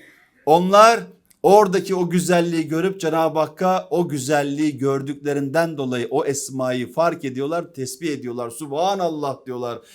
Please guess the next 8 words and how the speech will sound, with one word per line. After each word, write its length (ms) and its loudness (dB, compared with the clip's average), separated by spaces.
"Maşallah." 880 0
diyorlar, 460 -2
"Barekallah." 920 2
diyorlar 300 0
melaikeler. 960 -2
İnsan 480 -4
iradeli 520 -4
yaratılmış. 840 -8